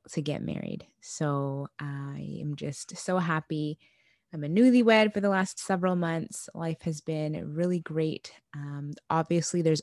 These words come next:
always an adjusting period to, you know, a new role, a new identity that you have. And I feel like in some respects and in some ways, parenthood, motherhood can be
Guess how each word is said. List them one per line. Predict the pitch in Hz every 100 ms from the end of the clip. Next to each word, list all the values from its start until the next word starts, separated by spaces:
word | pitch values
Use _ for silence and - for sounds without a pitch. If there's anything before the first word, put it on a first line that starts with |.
| -
always | 160 156
an | 160
adjusting | 151 143 151 - 160 156
period | - 151 151 147 151 160 _ _ _ _ _ _
to, | - - 151 147 147 143 - - -
you | 208
know, | 165 147
a | 156
new | 160 160 160
role, | 147 147 160 185 220
a |
new | 180 165
identity | 156 151 147 147 147
that | 147 -
you | 147
have. | 127 139 143 180 180
And |
I | 151
feel | 135 - 151
like | 147 143 143 - _ _ _ _ _ _ _ _ _ _
in | - 165
some | - 160 160 -
respects | 160 - - 185 - -
and | 156
in | 151
some | 147 156 147
ways, | 147 151 170 - - - _ _
parenthood, | - 139 151 180 - 151 156 156
motherhood | 143 143 143 147 143 143
can | -
be | 139 143 139 143